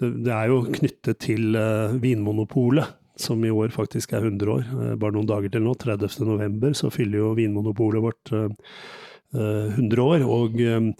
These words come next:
dette er jo et produkt som har sprunget ut av, eh, produksjonsavdelingen til, eh, gamle A S Vinmonopolet. Og så etter hvert f-, blitt splittet opp i henhold til noen E S-regler og fått sitt navn Arcus, og, og nå heter det vel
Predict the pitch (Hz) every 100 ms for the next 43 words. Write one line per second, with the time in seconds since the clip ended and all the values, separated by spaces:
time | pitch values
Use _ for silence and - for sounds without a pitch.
0 | - - - - - 165 110 107 123 165
1 | 123 117 - - 123 113 117 - 110 110
2 | - 107 110 117 - 113 101 107 107 110
3 | 117 - 113 123 - 113 104 - 127 123
4 | 135 143 160 175 135 123 117 113 113 110
5 | 113 101 104 110 110 104 - 127 107 98
6 | 101 110 - 117 127 - - - - -
7 | - - 117 - 117 110 110 - 110 107
8 | - - 110 110 107 110 - - 120 -
9 | 98 110 - 113 110 104 98 117 104 110
10 | 110 107 107 107 - 107 110 110 117 123
11 | 147 131 117 - 107 - 110 117 107 107
12 | 107 110 110 120 117 - 175 175 - -
13 | 127 117 123 110 110 110 107 110 - 110
14 | 110 113